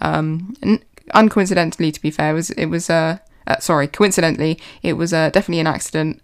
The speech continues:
Um, these are just the ones that, that I enjoy. Um, but yeah, this, this one's about, um, sort of a kid who, um, is sort of seeing ghosts and visits a child psychologist, and it's, it tells the story of that. It's got, um,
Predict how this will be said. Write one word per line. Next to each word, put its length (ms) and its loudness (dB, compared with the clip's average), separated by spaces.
Um, 440 0
these 220 0
are 40 -2
just 180 -4
the 60 -2
ones 260 -2
that, 420 0
that 160 -2
I 140 4
enjoy. 560 2
Um, 500 2
but 100 8
yeah, 180 10
this, 160 8
this 260 4
one's 260 6
about, 460 2
um, 640 -2
sort 160 -6
of 40 -8
a 40 -12
kid 260 0
who, 460 4
um, 400 0
is 160 -4
sort 200 0
of 140 -4
seeing 400 2
ghosts 480 6
and 140 2
visits 340 2
a 340 2
child 340 4
psychologist, 720 0
and 80 -2
it's, 140 -2
it 120 -10
tells 180 4
the 60 0
story 360 4
of 140 -2
that. 220 2
It's 100 -10
got, 320 0
um, 380 0